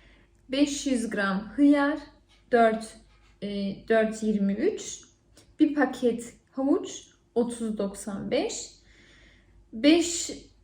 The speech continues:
beş yüz gram biber, bu arada kırmızı biber bulamadım. O yüzden sivri yeşil biber aldım. Beş doksan beş. Üç kilo domate-,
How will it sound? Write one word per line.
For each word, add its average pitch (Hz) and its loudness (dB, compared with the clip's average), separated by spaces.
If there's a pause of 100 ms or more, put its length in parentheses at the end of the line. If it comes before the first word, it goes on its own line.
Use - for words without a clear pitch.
(220)
beş 302 2
yüz 226 0
gram 214 0 (220)
biber, 277 6
bu 262 2
arada 247 2
kırmızı 247 0
biber 214 0
bulamadım. 285 0
O 233 -2
yüzden 220 0
sivri 240 0
yeşil 233 -2
biber 196 -4
aldım. 196 -4 (180)
Beş 240 -2
doksan 196 -6
beş. 311 -8 (440)
Üç 330 4
kilo 214 0
domate-, 339 0